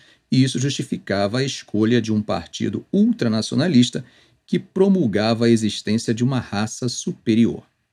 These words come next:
Alternativa C. A morte do presidente alemão Paul von Hindenburg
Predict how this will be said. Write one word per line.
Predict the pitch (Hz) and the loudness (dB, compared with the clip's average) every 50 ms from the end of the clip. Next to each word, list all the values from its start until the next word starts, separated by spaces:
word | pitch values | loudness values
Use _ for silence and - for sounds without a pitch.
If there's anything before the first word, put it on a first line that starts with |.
| _ _ _ _ _ _ _ _ _ - | _ _ _ _ _ _ _ _ _ -4
Alternativa | - 113 101 98 - - 98 98 92 95 - 120 117 127 | -4 -4 -4 -4 -8 -8 -8 -8 -6 -6 -6 -4 -4 -4
C. | 117 - - - - _ _ _ _ _ _ _ _ _ - | -6 -6 -10 -12 -14 _ _ _ _ _ _ _ _ _ -2
A | 214 202 | 0 2
morte | 180 180 185 170 - - | 2 2 0 -2 -2 -4
do | 139 | -6
presidente | 123 123 123 107 101 110 113 - 110 | 0 0 0 2 2 0 0 0 0
alemão | 110 107 101 92 87 90 92 87 | 0 0 0 -2 -2 -4 -6 -6
Paul | - - 139 80 78 | -4 -4 -2 -2 -2
von | 113 95 90 92 90 85 | -4 -4 -6 -6 -6 -6
Hindenburg | 98 104 104 104 131 131 123 131 143 143 151 147 | -4 -4 -2 0 0 0 0 -2 -2 -2 -2 -4